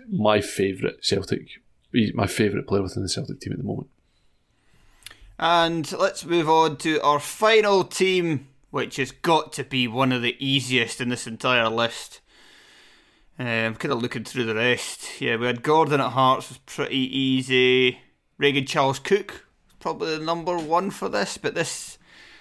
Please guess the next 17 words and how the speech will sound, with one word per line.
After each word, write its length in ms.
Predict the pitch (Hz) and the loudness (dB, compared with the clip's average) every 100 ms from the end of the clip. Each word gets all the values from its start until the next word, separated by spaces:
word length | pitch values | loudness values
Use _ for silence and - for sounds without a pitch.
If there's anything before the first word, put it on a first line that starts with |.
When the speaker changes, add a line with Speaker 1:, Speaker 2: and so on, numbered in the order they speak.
| _ | _
Speaker 2:
I 80 | - | 0
would 120 | 196 214 | 2 4
say 140 | 151 | 2
this 160 | 120 120 | 0 -2
is 100 | 123 | -2
even 160 | 120 | 0
more 220 | 123 123 | 0 2
obvious 320 | 127 120 123 120 | 2 2 0 -2
than 100 | 110 | 0
Gordon 380 | 127 127 120 | 2 2 -2
at 80 | 107 | 0
Hearts. 480 | 160 - 247 - - _ _ | 0 0 -2 -2 -4 _ _
<laughs> 260 | - - - | -20 -16 0
Aberdeen, 400 | 254 190 143 123 165 | 2 4 2 0 -2
it's 120 | 185 | 2
Lewis 240 | 226 190 | 4 4
Ferguson. 380 | 156 120 - | 2 0 -4